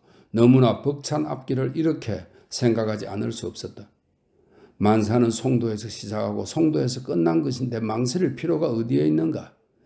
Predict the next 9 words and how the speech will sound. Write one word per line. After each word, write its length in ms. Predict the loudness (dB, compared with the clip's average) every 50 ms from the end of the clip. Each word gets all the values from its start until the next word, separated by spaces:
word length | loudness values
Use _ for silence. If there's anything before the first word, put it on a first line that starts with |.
| _ _ _ _ -8
이런 260 | -4 0 2 2 2
생각이 460 | 0 0 -2 -2 -2 -4 -4 -6 -8
들기도 360 | -10 -10 -8 -8 -10 -10 -12 -12
했다. 280 | -16 -16 -18 _ -20 _ _ _ _ _ -20 -20 -6 4
그러나 320 | 4 6 6 8 6 6
일에는 500 | 4 4 4 6 6 8 8 6 4 2
가속도라는 760 | 0 -2 -4 -2 -2 -4 -4 -2 0 0 2 2 0 -2 -4 -4
것도 300 | -6 -6 -2 -2 0 0
있다. 340 | -2 -6 -10 -18 -20 -20